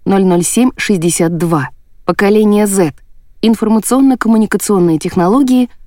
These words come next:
как культурное орудие развития высших психических функций при поддержке Российского фонда фундаментальных исследований. Проект Р Ф Ф И номер семнадцать ноль шесть ноль ноль семь шестьдесят два две тысячи семнадцатого,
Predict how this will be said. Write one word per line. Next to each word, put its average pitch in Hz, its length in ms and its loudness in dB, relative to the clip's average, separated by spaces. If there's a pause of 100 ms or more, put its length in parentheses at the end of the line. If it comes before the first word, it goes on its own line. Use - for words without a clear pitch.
как 254 200 0
культурное 269 640 2
орудие 202 560 2
развития 175 480 0
высших 208 500 -2
психических 180 720 -8
функций 156 540 -6 (400)
при 190 140 -2
поддержке 196 480 -4
Российского 175 520 -4
фонда 254 380 0 (220)
фундаментальных 185 760 -2
исследований. 131 560 -6 (840)
Проект 170 440 -2
Р 160 240 0
Ф 156 360 -4
Ф 151 320 -4
И 226 200 -2 (200)
номер 165 260 0
семнадцать 156 560 -2
ноль 143 140 0
шесть - 400 -4
ноль 180 180 2
ноль 151 200 2
семь 147 200 -4
шестьдесят 135 460 -4
два 160 260 -2 (320)
две 202 240 0
тысячи 214 360 -2
семнадцатого, 233 680 0